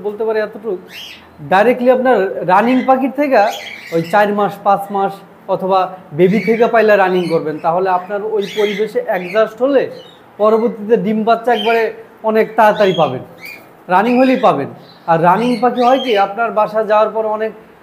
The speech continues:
লাভ বার্ড বলেন, ককেটেল ব-, বলেন, আপনার হোম বার্ডস যেগুলি বলেন, এগুলো আপনার এক জায়গা থেকে রানিং হওয়ার পর আরেক জায়গায় গেলে আপনার সমস্যা করে, ডিম বাচ্চা করতে গেলে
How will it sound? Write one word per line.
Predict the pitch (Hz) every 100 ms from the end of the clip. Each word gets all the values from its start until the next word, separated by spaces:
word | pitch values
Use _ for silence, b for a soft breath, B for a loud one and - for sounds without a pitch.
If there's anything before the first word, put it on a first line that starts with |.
| _
লাভ | 175 190 170
বার্ড | 202 196
বলেন, | 196 208 196 208
ককেটেল | 190 196 208 196
ব-, | 202 175
বলেন, | 196 196 190
আপনার | 180 196 190 - - - -
হোম | 190 208
বার্ডস | 185 208 208 185
যেগুলি | 175 196 202 180
বলেন, | 151 151
এগুলো | 165 180 202
আপনার | 202 214 214 240
এক | 202 180
জায়গা | 202 202
থেকে | 220 214
রানিং | 185 190 208
হওয়ার | 190 220
পর | 220 220
আরেক | 185 185 180
জায়গায় | 196 196
গেলে | 185 196
আপনার | 190 196 - - - -
সমস্যা | 175 196 180 180
করে, | 156
ডিম | 151 160
বাচ্চা | 156 - 175
করতে | 180 175
গেলে | 202 220